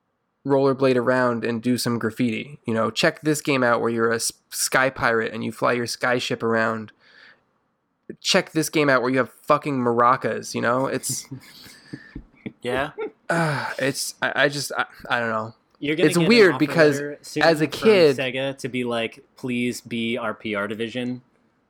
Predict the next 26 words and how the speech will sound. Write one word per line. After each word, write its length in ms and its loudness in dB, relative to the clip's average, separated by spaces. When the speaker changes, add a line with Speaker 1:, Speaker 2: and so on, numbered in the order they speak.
Speaker 1:
As 180 4
a, 120 4
well, 200 4
as 120 4
a 60 4
little 260 0
kid, 200 0
I 120 2
didn't 260 -4
have 540 -2
this, 340 -4
like, 140 0
I 80 -2
had 320 2
a 40 -6
Genesis, 640 -2
but 160 0
it 120 2
was, 260 2
like, 380 -2
total 360 0
backseat 580 -2
to 100 -6
my 100 0
Super 240 -8
Nintendo. 560 -6